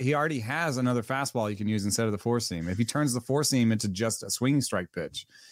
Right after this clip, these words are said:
lives cutter, four seam high, sli-, sweeper slider,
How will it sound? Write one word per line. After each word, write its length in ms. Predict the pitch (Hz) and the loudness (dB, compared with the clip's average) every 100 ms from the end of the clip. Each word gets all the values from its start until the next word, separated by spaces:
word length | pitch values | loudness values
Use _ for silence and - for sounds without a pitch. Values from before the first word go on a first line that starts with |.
| - _ | -20 _
lives 340 | 104 117 110 101 | 0 0 0 -4
cutter, 500 | - 127 123 135 139 _ _ - | -2 0 2 0 -4 _ _ -20
four 260 | - 120 120 | -8 -2 0
seam 320 | - 123 120 | 0 0 2
high, 540 | 117 107 117 123 143 156 _ | 0 0 0 0 -2 -6 _
sli-, 480 | - - 123 120 - | -10 -6 -4 -4 -4
sweeper 400 | - 127 127 127 | -2 0 0 0
slider, 600 | - 120 120 123 143 | 0 2 2 0 -2